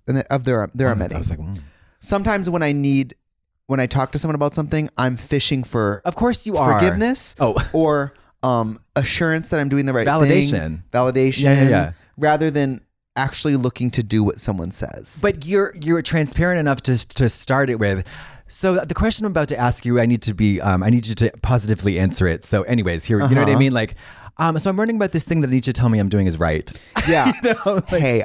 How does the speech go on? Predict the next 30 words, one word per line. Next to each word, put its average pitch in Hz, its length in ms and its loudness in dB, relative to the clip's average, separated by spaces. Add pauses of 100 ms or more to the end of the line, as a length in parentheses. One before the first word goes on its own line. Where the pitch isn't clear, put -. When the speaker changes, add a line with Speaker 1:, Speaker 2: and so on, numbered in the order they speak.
Speaker 1:
I 160 40 -4
have 220 180 0
this 170 160 0
horrible 117 540 -2
trait. - 440 -2
Could - 200 -4
you 240 60 0
co-sign 170 560 -2
on 170 160 4
it?" 180 220 2
Speaker 2:
<laughs> - 0 -
Yes, - 640 -4
exactly. 135 720 -4
"Did 196 340 -2
you - 40 -6
get 294 160 -2
three 214 180 0
friends 180 360 -2
to 170 100 -10
do 175 120 4
it 170 60 2
as 165 160 -8
well? 165 220 2
Put 165 160 0
it 170 100 2
in - 60 -2
writing?" 165 560 -2
Speaker 1:
Yeah. - 320 2
Speaker 2:
Yeah, 50 160 -2
yeah. 50 120 -8